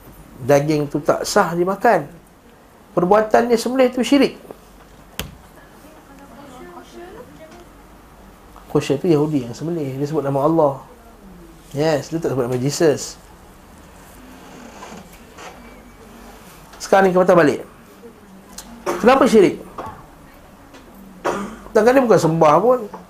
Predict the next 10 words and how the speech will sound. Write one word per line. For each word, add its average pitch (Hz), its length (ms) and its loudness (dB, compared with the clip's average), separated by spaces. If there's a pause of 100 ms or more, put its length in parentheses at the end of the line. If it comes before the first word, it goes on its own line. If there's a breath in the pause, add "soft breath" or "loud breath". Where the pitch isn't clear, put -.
(880)
Dia - 120 -14
sebut 277 280 0
je, 226 160 -2
"Bismillah, 175 540 -6
in - 20 -6
the 175 380 0
name 180 60 -6
of 151 120 0
Jesus." 131 480 -10 (2250 loud breath)
Sebab 226 480 2